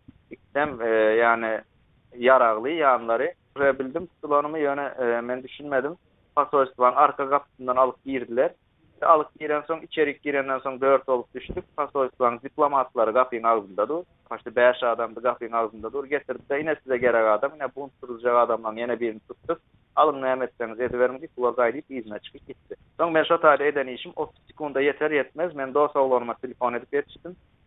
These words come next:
Men dedim, "Pasoşdwa aldylar" dedim. Elimden telefon çekip aldylar, içerik saldylar we kameralaryň öçürmelerini,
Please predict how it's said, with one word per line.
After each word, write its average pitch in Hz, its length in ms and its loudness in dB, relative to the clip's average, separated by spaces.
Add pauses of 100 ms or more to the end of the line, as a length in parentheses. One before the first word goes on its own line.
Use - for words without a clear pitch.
(140)
Men 120 160 -4
dedim, 117 160 -6
"Pasoşdwa 117 540 0
aldylar" 131 380 4
dedim. 151 280 -8
Elimden 127 360 -2
telefon 131 380 -2
çekip 123 240 -6
aldylar, 151 440 0 (180)
içerik 120 280 -2 (120)
saldylar 147 420 2
we 139 160 -4
kameralaryň 135 640 2
öçürmelerini, 139 800 -4